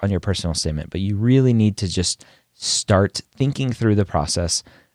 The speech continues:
of what you want to say in your personal statement. And remember, the personal statement is all about why do you want to be a physician, not what type of physician you want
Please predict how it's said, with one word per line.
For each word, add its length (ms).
of 200
what 560
you 240
want 360
to 120
say 200
in 80
your 100
personal 320
statement. 360
And 160
remember, 420
the 100
personal 540
statement 420
is 140
all 200
about 380
why 760
do 140
you 180
want 460
to 120
be 360
a 100
physician, 560
not 540
what 340
type 420
of 200
physician 640
you 160
want 360